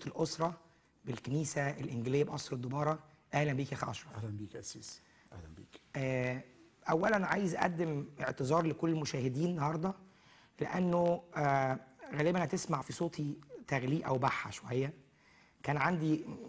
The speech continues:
Speaker 1: مشغولات كتير الأسبوع اللي فات، فأطلب منكم تقبلوني في اسم المسيح.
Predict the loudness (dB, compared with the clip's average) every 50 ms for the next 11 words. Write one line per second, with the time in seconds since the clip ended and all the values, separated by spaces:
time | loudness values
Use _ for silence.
0 | -14 -16 -14 -14 -16 -14 -10 -10 -6 -4 0 2 4 6 6 4 4 2 0 2
1 | 4 4 6 4 4 4 4 4 4 4 2 0 0 0 0 0 0 -4 -14 -20
2 | -20 -20 -20 -20 -20 -20 -20 _ -20 -2 4 6 6 6 4 2 -2 -8 -10 -6
3 | 0 2 4 4 4 2 0 -4 -8 -10 -6 -6 -6 -2 0 2 2 4 2 2
4 | 2 0 0 0 2 2 2 2 4 4 4 2 2 0 -2 -4 -4 -4 -2 -2
5 | -2 -2 -4 -4 -6 -8 -10 -8 -8 -8 -8 -10